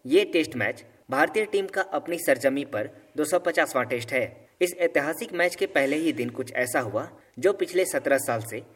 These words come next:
इस मैदान पर नहीं हुआ था। कोलकाता में भारत ने पहले बल्लेबाजी का फैसला किया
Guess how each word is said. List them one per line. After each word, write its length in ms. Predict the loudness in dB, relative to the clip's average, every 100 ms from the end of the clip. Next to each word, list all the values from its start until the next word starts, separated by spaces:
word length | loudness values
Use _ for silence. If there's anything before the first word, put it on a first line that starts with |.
| _
इस 160 | -4 2
मैदान 300 | 4 4 2 2
पर 100 | 0
नहीं 220 | 0 -2
हुआ 200 | 0 0
था। 200 | 2 -2 -4 2
कोलकाता 400 | 4 4 2 -2
में 160 | -2
भारत 320 | -2 2 2 0
ने 160 | -10 -10 -18 _
पहले 240 | 4 4
बल्लेबाजी 500 | 4 4 6 4 2
का 140 | 0 0
फैसला 340 | 0 -2 -2
किया 320 | -2 0 0